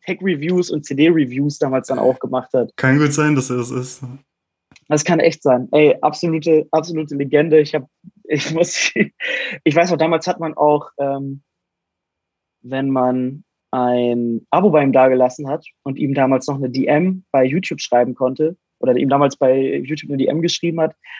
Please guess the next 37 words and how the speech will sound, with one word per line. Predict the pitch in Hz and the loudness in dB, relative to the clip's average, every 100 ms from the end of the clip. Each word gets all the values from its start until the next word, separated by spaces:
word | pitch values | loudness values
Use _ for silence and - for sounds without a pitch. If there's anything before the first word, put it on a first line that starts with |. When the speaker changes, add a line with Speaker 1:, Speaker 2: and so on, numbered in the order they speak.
| - | -6
Speaker 1:
dann | 139 | -4
hat | 147 | 0
er | 147 | 2
einem | 143 135 | 2 2
auch | - 135 | 2 0
ein | 139 | 0
riesengroßes | 131 147 135 127 139 147 | -2 -2 0 0 0 -4
Drumkit | - 139 143 135 - | 0 0 0 -10 -14
zugeschickt, | - 127 - 131 | -8 -6 -4 -4
was | 127 123 | -4 -2
er | 117 | 0
auch | |
immer | 110 110 | 2 2
Speaker 2:
Geil. | 107 104 | 2 0
Speaker 1:
benutzt | 117 127 | 0 0
hat. | 120 113 | -2 -2
Speaker 2:
Cool. | 143 135 143 135 151 | 0 2 4 4 2
Speaker 1:
Ey, | 151 170 170 143 135 | 4 6 6 4 2
das | 160 147 151 | 0 0 0
war | 160 | 4
der | 170 151 | 4 2
Wahnsinn. | 139 170 233 247 202 196 214 147 | 2 4 4 2 -2 0 -2 -2
Das | 160 175 | -6 -6
war | 185 | -8
wirklich | 180 | -6
der, | 170 | -2
was | 160 160 | -2 -2
war | 170 | -4
so | 160 | -4
die | 151 | -2
erste | 160 160 135 | -2 -2 -10
YouTube-Zeit. | 156 - 147 - 135 143 | -10 -8 -10 -6 0 2
Aber | 156 | 4
man | 170 | 4
muss | 175 190 | 2 2
halt | 170 | 0
sagen, | 160 160 165 139 | 2 0 -2 -10